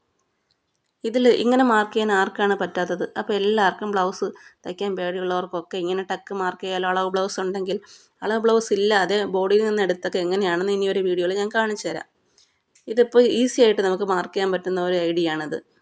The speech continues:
അതിനുശേഷം നമുക്ക് ഈ ടക്കും ഈ ടക്കും തമ്മിലുള്ള അകലം സത്യത്തിൽ ആവശ്യമില്ല, എന്നാലും ഞാൻ കാണിക്കുകയാണ്. ഒന്നര ഇഞ്ചാണ്. ഇവിടെ നിന്ന് ഇവിടം വരെയുള്ളത് മൂന്ന് ഇഞ്ചാണ്. ഇപ്പം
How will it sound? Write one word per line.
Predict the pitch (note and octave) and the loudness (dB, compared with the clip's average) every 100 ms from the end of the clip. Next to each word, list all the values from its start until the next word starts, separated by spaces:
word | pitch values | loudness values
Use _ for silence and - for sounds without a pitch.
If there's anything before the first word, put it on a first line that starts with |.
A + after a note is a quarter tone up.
| _ _ _ _ _ _ _ _ _ _ _ _ _ _ - | _ _ _ _ _ _ _ _ _ _ _ _ _ _ -4
അതിനുശേഷം | A3+ A#3 A3 G3 G3+ F#3 | 0 2 0 0 2 2
നമുക്ക് | F3+ F3 B3 E4 - _ _ _ - A3+ | 0 0 -2 -4 -8 _ _ _ -6 -6
ഈ | A3 | 2
ടക്കും | F3+ F3 A3+ | 2 2 -2
ഈ | G#3 G3+ | 0 0
ടക്കും | F#3 G3+ | -2 0
തമ്മിലുള്ള | G3 G3+ G#3+ F#3+ | 0 2 4 4
അകലം | F#3+ G#3+ G#3+ | 2 -2 -2
സത്യത്തിൽ | G3 F#3+ A3 G3+ | -2 0 4 4
ആവശ്യമില്ല, | A#3 B3 F#3 F3+ F#3+ | 2 0 0 0 0
എന്നാലും | F#3 F#3 | 0 0
ഞാൻ | F3+ F#3 | 0 0
കാണിക്കുകയാണ്. | F3+ F3+ F3+ F#3+ G3 | -2 -2 -4 -4 -2
ഒന്നര | F#3+ G3 G3 F#3 | 0 0 0 0
ഇഞ്ചാണ്. | F3+ F3 E3+ G#3 - _ _ _ _ _ _ _ _ _ _ _ _ _ _ _ _ A3 | 0 -2 -4 -4 -8 _ _ _ _ _ _ _ _ _ _ _ _ _ _ _ _ 2
ഇവിടെ | A3 G#3 | 4 6
നിന്ന് | G3 F#3+ | 6 4
ഇവിടം | F#3 F#3+ | 4 2
വരെയുള്ളത് | F3+ F3 E3+ F3 C4+ A3 | 2 2 2 2 0 0
മൂന്ന് | G3 G3+ E3+ | 2 4 2
ഇഞ്ചാണ്. | E3 E3 - - _ _ _ _ _ _ _ _ _ _ _ _ _ _ _ _ _ _ _ - | 0 -8 -12 -16 _ _ _ _ _ _ _ _ _ _ _ _ _ _ _ _ _ _ _ -8
ഇപ്പം | A3 | 0